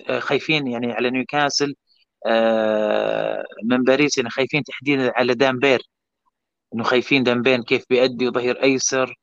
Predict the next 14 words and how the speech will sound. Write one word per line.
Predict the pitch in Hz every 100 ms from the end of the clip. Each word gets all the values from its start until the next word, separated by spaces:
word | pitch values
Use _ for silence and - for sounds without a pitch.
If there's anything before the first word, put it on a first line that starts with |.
| _ _ _ _ _
آه، | 92 98 92 - - - -
خايفين، | - 131 117 139 123
يعني، | 117 113 -
حنا | 120 113 110 - _ _ -
على | 117 127
دامبير | 131 123 156 127 107
من، | 113 113 110
آه، | 107 107 107 - - 104 98 50 - - -
باريس | 120 131 165 - - _ _ _ _ - _
وأشرف | 104 110 - 110
حكيمي". | - - - 160 151 143
لكن | 131 117 - 127
اللي | 123 120
صار | - 151 147 143